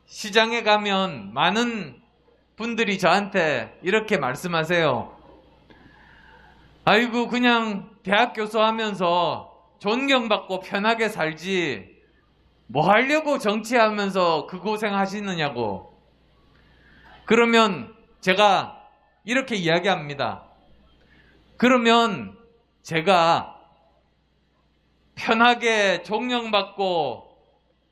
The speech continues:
따뜻한 곳에서 안락하게 살면서 바로 이웃에 있는 학생들과 이웃의 고통은 쳐다보지도 않고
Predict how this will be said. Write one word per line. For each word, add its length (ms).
따뜻한 760
곳에서 800
안락하게 720
살면서 960
바로 380
이웃에 560
있는 760
학생들과 1300
이웃의 560
고통은 800
쳐다보지도 680
않고 760